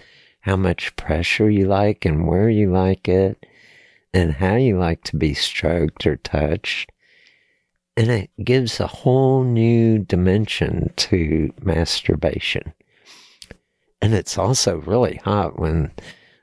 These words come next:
a partner takes my hand and uses it to get themselves off. And I learned so much through the technique. Any thoughts on that, Paul?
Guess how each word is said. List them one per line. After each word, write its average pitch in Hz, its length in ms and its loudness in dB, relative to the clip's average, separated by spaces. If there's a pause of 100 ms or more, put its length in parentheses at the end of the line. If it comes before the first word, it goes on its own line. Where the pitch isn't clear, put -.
a - 60 -6
partner 101 500 0
takes - 400 -4
my 90 200 2 (100)
hand 92 440 2
and 78 240 -2 (560)
uses 110 560 0
it 85 280 2
to 98 140 -2
get 90 260 -4
themselves 80 600 0
off. 87 640 -2
And 87 600 2
I 82 140 0
learned 98 560 2
so 123 420 0
much 110 720 -2
through 165 220 2
the 82 160 -6
technique. - 680 -8 (800)
Any 107 160 2
thoughts 101 380 -2
on 147 140 0
that, 147 220 0
Paul? 165 260 -2